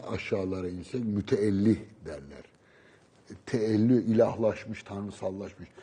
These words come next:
Tanrı olmuş değil ama tanrısal. Tanrı'ya yaklaşmış. Bu Platoncu bir jargondur. Ee, çünkü felsefenin amaçlarından biri Tanrı'ya benzemektir. Ee,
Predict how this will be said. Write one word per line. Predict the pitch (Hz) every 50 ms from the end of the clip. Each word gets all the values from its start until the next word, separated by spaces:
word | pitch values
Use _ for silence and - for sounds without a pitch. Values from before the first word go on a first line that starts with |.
| - _ _ -
Tanrı | - - 123 123 127 135 131 143
olmuş | 143 135 131 131 135 143 131 - - -
değil | 135 120 95 90
ama | 95 120 135 135 120 -
tanrısal. | - 117 117 117 113 110 98 - - 113 101 85 - - - _ - - - _ _ _ -
Tanrı'ya | - 110 110 110 120 127 139 143
yaklaşmış. | 131 110 - - - 87 87 - - - - - - - - _ _ - - _ _ -
Bu | 147 151 139 -
Platoncu | - 156 160 147 - 123 113 104 90 90 87
bir | 90
jargondur. | 80 - 104 95 90 80 78 87 87 87 92 117 139 - - - - _ _ _ _ _ _ - - 226 196 196 170 151 _ - - - _ _ _ _ _ _ _ - 107
Ee, | 107 104 101 101 98 98 95 92 92 90 92 90 90 90 90 87 85 82 78 -
çünkü | - 123 113 110
felsefenin | 101 - 113 110 101 - - 131 107 98 104 101 101 101
amaçlarından | 92 98 104 101 101 90 - - 107 101 101 101 104 107 101 98
biri | 101 110 131
Tanrı'ya | 127 - 104 95 95 92 92 98 98 95 85
benzemektir. | 80 85 80 73 - - - - - - - _ _ - - - _ _ _ _ _ _ _ _ _ - _ _ _ _ _ _ _ _ _ _ _ _ _ _ _ _ _ _ _ _ _ -
Ee, | 92